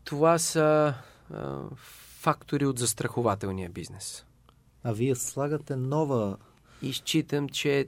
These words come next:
Speaker 1: с-, много скоро някоя от застрахователните компании ще се изкуши да предложи нов пакет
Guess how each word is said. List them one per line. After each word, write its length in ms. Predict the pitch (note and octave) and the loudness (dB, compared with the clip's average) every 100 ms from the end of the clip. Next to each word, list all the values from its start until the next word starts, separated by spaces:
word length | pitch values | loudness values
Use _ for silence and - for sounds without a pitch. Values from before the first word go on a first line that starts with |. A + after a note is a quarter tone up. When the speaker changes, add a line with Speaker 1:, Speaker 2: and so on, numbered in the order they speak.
| - | -4
Speaker 1:
с-, 300 | - - - | -16 -10 -6
много 260 | C3 C3+ B2 | -2 0 0
скоро 480 | - - C#3 C3+ C3+ | -2 2 2 4 2
някоя 480 | B2+ C3+ C3 C3 B2+ | 2 0 0 0 2
от 200 | B2 B2 _ | 0 -2 _
застрахователните 800 | - A#2 - A#2 A#2+ B2+ C3 A2+ | -10 -8 -6 0 2 2 -2 -4
компании 520 | G#2+ G#2+ G#2 B2 C3+ B2 | -4 -6 -2 -2 -2 -4
ще 240 | - B2+ | -6 -6
се 160 | A#2+ B2 | -4 -4
изкуши 520 | A2+ - A2+ G2 D3+ | -4 -4 -6 -4 -4
да 140 | C3+ | -4
предложи 600 | B2 B2 B2 B2 C3 B2 A#2+ - - | -6 -6 -6 -2 -2 -2 -8 -14 -8
нов 400 | B2 A#2 B2+ B2 | -4 2 0 0
пакет 640 | - G#2+ - G2+ - - | -6 -8 -6 -8 -10 -20